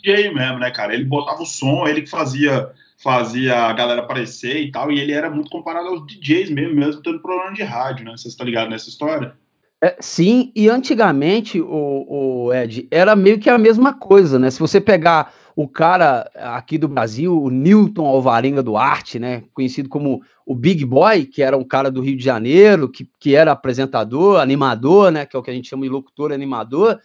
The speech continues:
Speaker 2: ele era um disc jockey. Então, antigamente, as pessoas, por que que tem essas histórias lá do Tutinha,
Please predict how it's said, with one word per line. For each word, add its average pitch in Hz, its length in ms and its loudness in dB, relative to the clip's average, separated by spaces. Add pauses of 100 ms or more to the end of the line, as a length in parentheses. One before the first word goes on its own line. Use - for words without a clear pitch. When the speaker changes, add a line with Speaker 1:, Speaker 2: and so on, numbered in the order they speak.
(280)
Speaker 2:
ele 214 140 4
era 240 100 4
um 269 60 4
disc - 220 -6
jockey. 220 500 2 (100)
Então, 175 300 4
antigamente, 214 600 -2
as 190 60 -10
pessoas, 175 300 -8 (280)
por 180 120 -6
que 240 140 -4
que 220 180 -6
tem 214 160 0
essas 202 260 -2
histórias 170 460 4
lá 160 140 2
do 160 120 -2
Tutinha, 165 720 -2